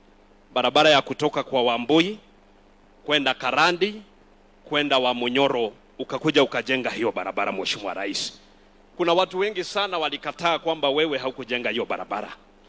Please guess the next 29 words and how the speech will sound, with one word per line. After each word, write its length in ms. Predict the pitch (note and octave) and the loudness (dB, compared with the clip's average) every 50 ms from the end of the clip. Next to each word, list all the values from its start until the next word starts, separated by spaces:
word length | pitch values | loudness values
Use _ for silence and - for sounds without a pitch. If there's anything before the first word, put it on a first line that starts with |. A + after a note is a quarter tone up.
| _ _ _ _ _ _ - | _ _ _ _ _ _ -6
Lakini 360 | - - F3 F3+ F#3 F3+ F3 - - | -4 2 2 4 4 4 0 0 -4
wakati 440 | D#3 D3+ - - F3+ F3+ - - F3 | -6 -6 -4 -2 -2 -2 -2 -2 -6
ulichaguliwa 640 | D#3+ D3 C#3 - D3 B2 B2 D#3 D#3+ D#3+ D3 C#3 | -4 -4 -4 -4 -4 -2 -2 0 2 4 4 4
rais, 500 | B2 A#2+ C3 F3+ G#3+ G#3+ - - - - - _ _ _ _ _ _ _ _ _ _ - | 6 6 4 4 4 2 -2 -4 -6 -8 -14 _ _ _ _ _ _ _ _ _ _ 0
ulikuja 640 | - D3 D3 C#3+ C#3 - - - F3 F#3+ - F#3+ F#3 | 2 2 4 4 2 0 -2 -2 0 2 4 4 2
ukakuta 380 | E3 E3 E3 - F#3+ - F3 | 2 2 -2 -4 -4 -2 -2
hiyo 140 | E3 F3 F3 | 0 0 0
barabara 420 | D#3+ D#3 D3 D3 D3 - F3 E3+ E3 | 0 0 -2 -2 0 0 0 0 0
ya 100 | D#3 D3 | -4 -4
kupitia 400 | - D3 - A2+ - F3+ F3+ D#3+ | -8 -14 -16 -12 -4 -4 -2 -2
hapo 260 | F3+ F3 - E3+ D3+ | -2 -2 0 -2 -2
Wamunyoro 440 | D3+ D3+ D3 D3+ D#3 F3+ F3+ F3 F3 | -2 0 -2 -2 2 2 2 2 2
imeharibika, 720 | D#3+ D3 D3 D3+ D3+ D3 D3+ D3+ F#3+ G3+ - - G3 - - | -2 -2 -4 -2 -2 -2 0 0 0 -2 0 -2 -4 -4 -4
ukatujengea. 880 | C3+ - - C3 B2 - B2 A#2 - A#2+ A2+ A#2 B2 B2+ C3 A#2 G2+ - - - _ _ _ - - _ _ - | -6 -6 -4 -6 -6 -6 -8 -8 -8 -6 -6 -4 -2 0 0 0 -2 -4 -10 -18 _ _ _ -20 -20 _ _ -4
On 160 | D3+ D3+ D3 | -2 -2 0
the 60 | C3+ C#3+ | 0 0
behalf 480 | C#3 C#3 C#3 C3+ D3+ D#3+ F3 F3 D#3 | 0 0 0 2 4 4 4 4 2
of 140 | D#3 D3+ C3+ | 0 -2 0
the 80 | C3+ C#3 | 0 0
people 380 | - - E3+ D#3 - - D#3 D3+ | 2 2 0 0 2 2 2 2
of 140 | C#3 B2+ B2 | 2 0 0
Mathira 500 | B2+ C3 C3 B2 D3+ D#3+ D#3 D3+ D3+ D3+ | -2 -2 0 2 2 2 2 2 0 0
na 140 | C#3+ C3 - | -2 -6 -8
kwa 180 | - C#3 C3 | -4 -4 -4
niaba 340 | B2+ C3 C3+ C#3+ D#3 D3 C#3+ | -2 0 -2 -2 0 2 4
ya 80 | C3+ C3 | 4 4
watu 380 | B2+ B2+ B2+ B2+ - - D3 | 4 2 -2 -2 -4 -4 -2
wa 100 | B2+ A#2+ | 0 0
Wamunyoro, 640 | A#2+ B2+ B2 A#2+ A#2+ B2 C3+ D3 D#3+ F#3 F3+ F#3+ | 0 0 0 -2 -4 -2 0 2 2 2 2 0